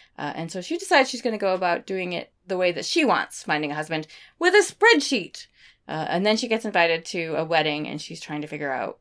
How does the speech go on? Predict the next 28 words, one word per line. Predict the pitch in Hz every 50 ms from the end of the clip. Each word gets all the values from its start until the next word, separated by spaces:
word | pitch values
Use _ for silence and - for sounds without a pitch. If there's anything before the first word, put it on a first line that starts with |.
| _ _ -
a | 156 156
date | - 120 85 64 - - - _ _
very | - 131 131
quickly. | - 175 156 - 151 139 131 135 143 _ _ _ _ _ _ _ _ _
And | 320 320 330 311 294
things | - 381 370 359 349
all | 370 370 359 359 359 302
spiral | - - - - - - 285 339 370 381 381 392
from | 381 381 370 370
there. | 403 427 370 196 156 170 - _ _
It's | 233 233 233 233
really, | 226 269 277 269 262 262 240
really | 214 208 185 180 185 190
fun. | - - - - -
I | -
loved | 147 147 147 135 - -
it | - -
so | - - 156 143
much. | - - - - - - - - _ _ _ _ _ _
There's | - 226 226 -
also | 226 196 180
Light | 170 175 196 247 240
Years | 269 285 302 339 320 -
from | 403 392 339
Home | 214 202 190 175 196 233 277 277
by | 254 196 165
Mike | 175 180 156 165 196 233 - - - - -
Chen. | - - - 180 160 151 165 208 262 359 349